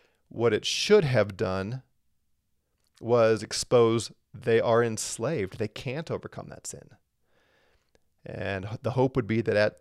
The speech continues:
the resurrection, they would realize that, they would believe,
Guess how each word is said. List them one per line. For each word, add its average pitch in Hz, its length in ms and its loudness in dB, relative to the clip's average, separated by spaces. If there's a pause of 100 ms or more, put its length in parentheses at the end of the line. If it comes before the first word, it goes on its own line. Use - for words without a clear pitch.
(200)
the 110 100 -4
resurrection, 101 880 2 (220)
they 110 120 -6
would 92 260 -6
realize 104 600 -2
that, 95 380 -2 (460)
they 101 100 -4
would 120 240 -2
believe, 98 540 -2